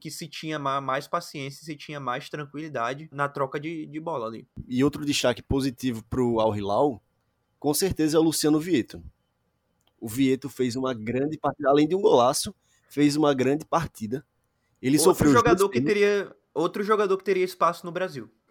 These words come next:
Speaker 2: Sim,
Speaker 1: Fácil.
Speaker 2: com certeza. Fácil. E ele, e ele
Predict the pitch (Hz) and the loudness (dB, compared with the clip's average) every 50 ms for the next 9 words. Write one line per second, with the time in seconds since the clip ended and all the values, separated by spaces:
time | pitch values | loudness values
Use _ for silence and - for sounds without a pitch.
0 | _ _ _ _ _ _ _ - 170 165 135 - 123 120 - - 190 - 156 135 | _ _ _ _ _ _ _ 0 0 0 0 0 -4 -6 -6 -8 -8 -6 -6 -6
1 | 131 123 107 90 110 _ _ _ _ _ _ _ - - - - 113 120 131 - | -6 -6 -10 -14 -18 _ _ _ _ _ _ _ -20 -16 -8 -4 -4 -4 -4 -6
2 | - 120 120 135 147 156 165 170 165 147 - _ _ _ _ _ 143 139 143 147 | -8 -4 -2 0 0 0 -2 -4 -8 -12 -16 _ _ _ _ _ -2 -2 0 0
3 | 160 170 165 | -2 -4 -6